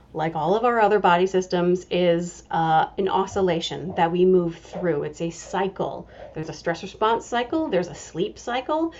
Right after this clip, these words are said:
there's a stress response cycle, uh, y-, like a beginning, a middle, and an end. Our sleep has a beginning, a middle, and an end. Uh, our digestion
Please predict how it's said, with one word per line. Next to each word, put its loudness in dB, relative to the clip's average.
there's 2
a -4
stress -4
response -4
cycle, -4
uh, 6
y-, -8
like 2
a 6
beginning, 4
a 2
middle, 0
and 2
an 0
end. 2
Our 2
sleep -2
has -4
a 6
beginning, 0
a -4
middle, -2
and 0
an -2
end. -2
Uh, 0
our 8
digestion 2